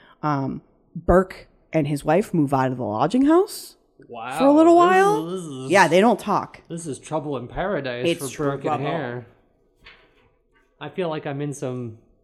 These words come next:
Speaker 2: hardcore British drama
Speaker 1: Yeah.
Speaker 2: right now.
Speaker 1: So that's June that that happens, right? But by September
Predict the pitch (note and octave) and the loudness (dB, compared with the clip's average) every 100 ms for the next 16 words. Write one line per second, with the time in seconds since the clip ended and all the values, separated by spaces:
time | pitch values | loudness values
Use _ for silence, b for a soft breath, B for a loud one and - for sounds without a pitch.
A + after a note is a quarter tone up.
0 | _ - D3+ C#3 - D3+ C3 B2 A#2 C#3 | _ -8 -6 -6 -8 -4 -2 -4 -6 -8
1 | C#3+ C3+ - C#3 C3+ D#3+ A#2+ F3 E3 - | -4 -6 -6 -6 -4 -4 0 4 4 2
2 | C3 B2 B2 C3+ D3 F3+ A3 - D3 - | -4 -4 -4 -2 2 4 2 0 -12 -2
3 | F3+ D#3 C#3 C3+ C3 C#3 C#3 - A2 - | 2 2 0 -6 -8 -8 -10 -10 -12 -14
4 | - C#3 D3 E3 _ _ _ _ _ _ | -10 -6 -6 -8 _ _ _ _ _ _
5 | _ _ _ _ _ F3 E3+ C#4 B3 G3+ | _ _ _ _ _ -16 2 6 6 4
6 | - - _ _ _ _ _ _ E3 D3 | 2 -8 _ _ _ _ _ _ -14 2
7 | F3+ G3 B3+ C4+ - B3 - D#4+ E4+ A3 | 4 6 4 2 -2 -6 -4 0 2 2
8 | D3 E3 | 0 -4